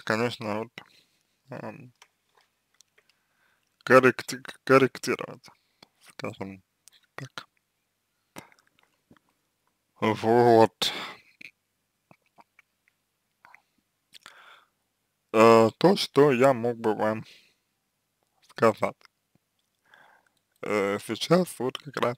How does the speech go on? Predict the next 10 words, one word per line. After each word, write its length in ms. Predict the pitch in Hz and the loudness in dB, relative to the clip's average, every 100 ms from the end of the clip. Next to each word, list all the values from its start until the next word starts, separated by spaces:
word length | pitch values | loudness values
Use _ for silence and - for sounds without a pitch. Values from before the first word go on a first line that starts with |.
| _ - | _ -18
э, 600 | - - - - 107 117 | -18 -16 -18 -18 -18 -18
с 60 | - | -10
точки 340 | 127 - - | -6 -6 -10
зрения 460 | 101 107 120 113 101 | -8 -6 -6 -10 -12
вот, 200 | 101 107 - - _ _ _ _ _ _ _ _ _ _ _ _ _ _ _ _ _ _ _ - _ _ _ _ _ _ _ 110 | -14 -18 -20 -20 _ _ _ _ _ _ _ _ _ _ _ _ _ _ _ _ _ _ _ -20 _ _ _ _ _ _ _ -2
э, 320 | 107 107 104 - - _ _ _ _ _ | 2 2 -2 -8 -20 _ _ _ _ _
психотерапии, 840 | - 110 - - 107 101 - 175 170 | -4 -4 -2 -2 -2 -2 -4 -4 -4
с 80 | - | -10
точки 320 | - - 120 | -16 -16 -18
зрения 440 | 110 113 110 104 | -12 -10 -10 -14